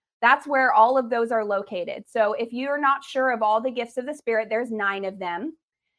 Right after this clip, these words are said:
And you start to study that out. Um, the more you study things and the more you read on things,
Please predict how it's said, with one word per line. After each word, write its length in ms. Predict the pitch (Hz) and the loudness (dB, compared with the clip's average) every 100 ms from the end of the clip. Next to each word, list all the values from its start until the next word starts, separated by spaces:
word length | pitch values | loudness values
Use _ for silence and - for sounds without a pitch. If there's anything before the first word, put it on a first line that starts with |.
| _ - | _ -4
And 160 | 240 | -2
you 180 | 226 330 | -2 -4
start 320 | 330 320 359 | -2 0 0
to 100 | 392 | -2
study 340 | 349 - 269 302 | -4 2 2 2
that 220 | 247 196 | 2 2
out. 340 | 202 175 170 _ _ _ _ _ | 4 2 0 _ _ _ _ _
Um, 260 | 240 240 240 | 0 2 2
the 100 | 240 | 0
more 260 | 247 269 440 | 0 0 0
you 200 | 370 302 | -2 -6
study 500 | - - 202 240 269 | -6 -2 -2 -2 -6
things 320 | 269 277 269 | -6 -4 -4
and 100 | 233 | -4
the 60 | |
more 180 | 226 277 | -2 -2
you 180 | 330 262 | -4 -6
read 300 | 196 196 214 | -8 -8 -4
on 260 | 233 254 247 | -4 -4 -4
things, 520 | 269 277 330 339 | -6 -6 -8 -12